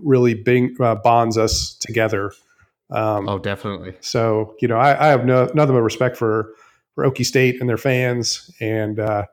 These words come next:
Speaker 1: hopefully we can beat 'em, uh, Saturday. <laughs> So.
Speaker 2: So, um, d-, talking about, uh, other fans from other schools, getting to the leaderboard this week,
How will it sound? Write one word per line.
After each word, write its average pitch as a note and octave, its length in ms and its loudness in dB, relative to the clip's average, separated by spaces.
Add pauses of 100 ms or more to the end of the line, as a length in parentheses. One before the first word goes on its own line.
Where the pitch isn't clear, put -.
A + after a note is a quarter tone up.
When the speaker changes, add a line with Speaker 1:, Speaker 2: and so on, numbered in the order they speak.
(400)
Speaker 1:
hopefully C3+ 320 2
we A#2 100 2
can A2+ 160 -2
beat A2+ 200 -4
'em, G#2 100 -4 (440)
uh, G#2+ 220 -8 (340)
Saturday. G#2 540 -6
<laughs> - 480 -20
So. - 160 -6 (320)
Speaker 2:
So, E3 680 2
um, C3+ 600 0 (280)
d-, C3 220 -4 (100)
talking F#3 380 -2
about, A2 500 2 (380)
uh, A2 400 0
other A#2+ 280 2
fans A2+ 540 0
from A2 220 -2
other G#2+ 260 0
schools, G#2 800 -2 (400)
getting D3 360 2
to B2+ 680 2
the G#2+ 400 0
leaderboard G2+ 1040 0
this G2+ 380 -6
week, G2 420 -4